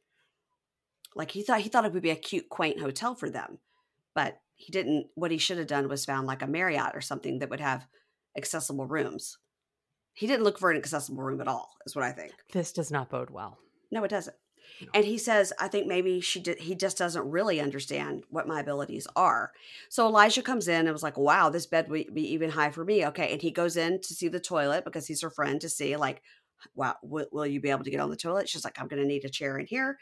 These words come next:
Speaker 1: I'm gonna need a chair by the bed." And he goes, "You know what? Tonight I'm gonna stay in the room with you because you're gonna need me tonight." And she says, "Great." Elijah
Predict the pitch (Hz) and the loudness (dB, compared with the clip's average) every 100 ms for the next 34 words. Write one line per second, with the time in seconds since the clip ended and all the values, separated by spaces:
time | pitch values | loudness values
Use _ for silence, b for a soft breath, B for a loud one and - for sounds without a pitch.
0 | B B - 151 143 147 139 135 - 139 | B B -8 -6 -4 -2 -4 -4 -4 -4
1 | 135 131 - 247 233 226 B B B B | -4 -8 4 6 6 2 B B B B
2 | B 196 190 190 - 285 262 254 247 - | B 4 6 4 4 2 4 4 4 2
3 | - - 220 226 - 170 165 160 151 - | 0 -2 4 4 2 -2 0 0 -2 -6
4 | _ - 170 160 143 139 135 135 135 135 | _ -2 2 2 0 2 2 2 -4 -4
5 | 127 139 139 147 139 131 123 120 131 135 | -4 -6 -4 -2 0 2 0 0 -4 -4
6 | - - - - 160 - 135 - 131 98 | -4 -6 -4 -6 -4 -6 -8 -8 -10 -10
7 | - _ _ _ _ _ _ _ _ _ | -16 _ _ _ _ _ _ _ _ _
8 | _ - - 190 185 190 196 185 | _ -12 -4 4 4 4 -2 -4